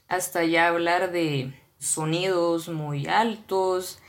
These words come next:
esto que le mencionaba de la calidad del aire, del agua, hasta cosas ya así como mucho más evidentes o complejas, como destruir el hábitat o cortar ciertas áreas de hábitat que dejan de ser paso para las especies.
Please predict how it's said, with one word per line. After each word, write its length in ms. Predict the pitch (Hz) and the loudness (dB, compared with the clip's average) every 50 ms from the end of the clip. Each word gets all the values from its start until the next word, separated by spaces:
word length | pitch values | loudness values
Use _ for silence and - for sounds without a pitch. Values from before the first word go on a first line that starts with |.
| - - - - - - _ | -20 -20 -20 -20 -20 -20 _
esto 460 | - 170 180 180 - - - 175 170 | -2 -2 -2 0 -2 -2 -2 -2 -2
que 100 | 165 175 | 0 0
le 100 | 160 160 | 0 0
mencionaba 600 | 160 160 156 160 156 - 156 156 156 160 170 175 | 0 0 -2 -2 -2 -4 -2 0 0 2 2 2
de 100 | 175 170 | 0 0
la 160 | 165 160 160 156 | -2 -2 -4 -4
calidad 400 | - 156 160 156 147 147 147 156 | -4 -2 -2 0 0 0 -2 0
del 240 | 156 156 156 160 | 0 0 2 2
aire, 640 | 165 180 202 214 214 208 196 185 180 175 175 175 170 | 4 4 4 4 4 2 0 0 0 0 0 0 0
del 180 | 156 151 151 156 | -2 -2 0 2
agua, 680 | 175 196 214 214 202 202 190 185 185 185 185 185 185 185 - - - - - - - - - - | 2 4 4 2 0 0 0 0 0 0 0 -2 -4 -6 -10 -18 -20 -20 -20 -20 -20 -20 -6 -2
hasta 400 | 170 165 160 - - 160 151 156 | -2 -2 -2 -2 -2 -4 -4 -4
cosas 480 | - 165 165 165 - 196 175 175 170 | -4 -4 -4 -2 -2 -4 -4 -4 -2
ya 320 | 170 170 175 170 170 170 170 | 0 2 4 4 4 4 2
así 220 | 170 165 - - | 0 -2 -6 -10
como 320 | - - - 175 165 165 160 | -10 -8 -6 -4 -2 -2 -2
mucho 340 | 160 156 156 - - 156 | -2 -4 -6 -6 -8 -6
más 300 | 151 151 156 170 170 - | -6 -4 -4 -6 -6 -6
evidentes 680 | 185 170 165 160 151 156 165 180 190 202 202 190 180 175 | -6 -4 -4 -2 -2 -2 -2 -2 -4 -6 -6 -6 -6 -6
o 120 | 170 156 | -6 -6
complejas, 520 | - 151 147 151 143 165 180 220 233 226 220 | -4 -6 -6 -4 -2 -2 0 0 0 -2 -2
como 460 | - 214 196 170 156 143 135 139 - - - | -4 -4 -4 -2 -2 -4 -4 -6 -10 -12 -8
destruir 680 | 151 151 151 151 - - - - 165 151 151 160 165 165 | -8 -6 -6 -6 -8 -10 -8 -8 -6 -2 0 0 2 2
el 120 | 160 165 | 2 2
hábitat 840 | 185 220 240 233 233 220 220 214 - 190 190 190 190 190 180 - - - | 2 2 2 2 0 -4 -6 -6 -4 -2 0 0 0 -2 -4 -6 -10 -8
o 320 | - 160 156 151 147 151 143 - - - _ _ _ | -6 -4 -4 -4 -6 -8 -12 -14 -18 -20 _ _ _
cortar 600 | - 180 175 165 160 - - 180 208 240 247 247 | 0 2 2 2 2 2 4 4 4 4 4 2
ciertas 540 | 240 - 196 185 185 - - 180 175 175 180 | 0 -2 -2 -2 -2 -2 -4 -4 -4 -2 -2
áreas 320 | 180 180 190 185 180 165 | -2 0 0 -2 -2 -4
de 120 | 160 156 | -4 -2
hábitat 580 | 156 160 175 208 214 214 214 - - 180 170 - | -2 0 -2 -2 -2 -6 -6 -6 -6 -6 -6 -8
que 260 | - - 147 165 160 - | -10 -12 -12 -12 -10 -6
dejan 280 | 151 170 175 185 180 170 | -4 -4 -2 -2 -4 -4
de 100 | 160 151 | -4 -4
ser 240 | - 165 170 165 | -4 -4 -4 -4
paso 320 | 160 165 165 170 185 175 - | -4 -6 -6 -6 -6 -8 -8
para 180 | 170 156 151 | -6 -4 -4
las 200 | 147 156 170 147 | -4 -6 -8 -10
especies. 880 | 165 165 - - - - 196 220 240 240 - 240 226 220 214 214 - - | -10 -12 -12 -10 -4 0 0 2 2 0 -2 -4 -6 -6 -6 -8 -14 -20